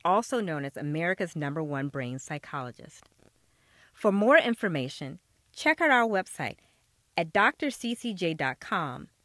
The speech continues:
That's D as in David, R, C as in cat, C as in cat, J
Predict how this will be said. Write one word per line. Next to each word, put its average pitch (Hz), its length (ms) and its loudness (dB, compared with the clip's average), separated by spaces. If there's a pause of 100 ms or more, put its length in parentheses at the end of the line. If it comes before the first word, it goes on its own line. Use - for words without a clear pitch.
(460)
That's 160 260 -2
D 202 280 0
as 285 200 2
in 302 100 4
David, 147 440 0 (140)
R, 151 440 0 (560)
C 202 320 2
as 208 160 2
in 185 100 -2
cat, 247 360 -4 (140)
C - 360 0
as 208 160 0
in 254 100 0
cat, 160 340 -6 (200)
J 151 420 -4